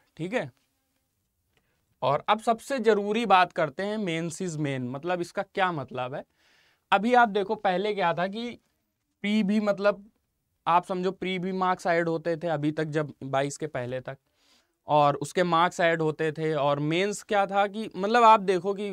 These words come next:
टियर थ्री भी होता था। अभी क्या है, मेंस की जो आपकी डेट होगी एक दिन,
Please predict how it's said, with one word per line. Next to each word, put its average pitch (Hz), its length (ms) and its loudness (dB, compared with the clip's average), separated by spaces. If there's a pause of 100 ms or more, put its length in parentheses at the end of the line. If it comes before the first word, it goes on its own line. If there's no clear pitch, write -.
(120)
टियर 175 340 0
थ्री 196 240 -6
भी 185 100 -2
होता 147 300 -2
था। 139 200 -12 (100)
अभी 202 320 -2
क्या 220 160 -2
है, 254 320 -4 (200)
मेंस 214 380 -4
की 247 120 -2
जो 226 140 0
आपकी 214 300 2
डेट 185 280 0
होगी 147 340 -6
एक 151 240 -4
दिन, 113 220 -6